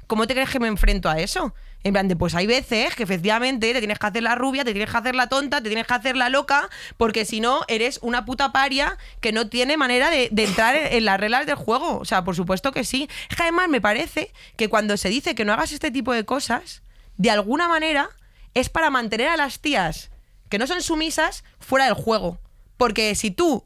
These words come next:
no, en vez de hacer estrategia, va, entras como un Miura, te detectan y dicen, "Esta, a tomar por culo". O sea, lo pienso así, ¿eh? Y es como, hombre, digo yo que será más lógico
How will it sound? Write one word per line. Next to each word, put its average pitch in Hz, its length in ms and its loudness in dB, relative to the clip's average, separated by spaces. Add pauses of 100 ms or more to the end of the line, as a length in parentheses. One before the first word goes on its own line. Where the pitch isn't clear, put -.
no, 302 920 4 (280)
en 226 120 0
vez 254 100 2
de 302 60 2
hacer 302 180 -2
estrategia, 277 680 0 (280)
va, 254 280 4
entras 269 380 2
como 220 240 0
un 294 120 2
Miura, 294 380 4 (320)
te 220 100 -2
detectan 269 600 0
y 262 80 -2
dicen, 226 320 -2
"Esta, 254 580 0
a 214 120 2
tomar 233 320 0
por 226 200 0
culo". 180 380 -2 (420)
O - 40 -10
sea, 185 140 0
lo 165 100 -6
pienso 185 220 -4
así, 247 320 -4
¿eh? 180 240 -2 (180)
Y 226 80 0
es 240 80 0
como, 226 180 -2
hombre, 208 220 0
digo 202 200 0
yo 220 140 2
que 247 100 -2
será 170 220 -2
más 190 180 2
lógico 233 600 -2